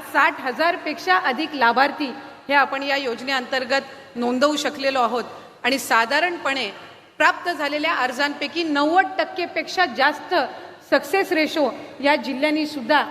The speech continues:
आपल्यासमोर ठेवलेला आहे. आणि चौदा तारखेपासूनच साहेब यांना आपण लाभ वितरित करायचं आपल्या सूचनेनुसार ठरवलं आणि मला आनंदाने या ठिकाणी सांगावंसं वाटतंय की आज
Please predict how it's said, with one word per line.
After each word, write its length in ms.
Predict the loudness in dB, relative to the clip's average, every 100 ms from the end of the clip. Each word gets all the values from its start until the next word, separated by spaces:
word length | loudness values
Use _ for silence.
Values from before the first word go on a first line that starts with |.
| -10 -10 -6
आपल्यासमोर 560 | 0 0 0 0 -2
ठेवलेला 420 | 0 -2 0 4 4
आहे. 240 | 2 -4 -10 -18 -16 -4
आणि 140 | -2 -2
चौदा 440 | 2 2 4 2
तारखेपासूनच 880 | 2 0 -2 -8 -4 -6 -2 -2 -2 0
साहेब 220 | -2 -2 -10 -18 -2
यांना 260 | 0 4 2
आपण 260 | 2 -2 0
लाभ 280 | 2 2
वितरित 320 | -2 -8 -8 -6 0
करायचं 480 | 2 0 0 -2 -2 -8 -14 0
आपल्या 280 | 0 2 0
सूचनेनुसार 640 | 0 -8 -4 -4 -2 0 0
ठरवलं 500 | 0 0 2 0 -2 -8 -16 -2
आणि 140 | 0 2
मला 240 | 4 4
आनंदाने 580 | 4 2 -2 -2 -2 0
या 100 | -2
ठिकाणी 360 | -2 -4 -4 -2
सांगावंसं 480 | -4 0 0 2 0
वाटतंय 320 | 2 0 -2 -6 -18 -6
की 80 | 0
आज 440 | 4 6 6 4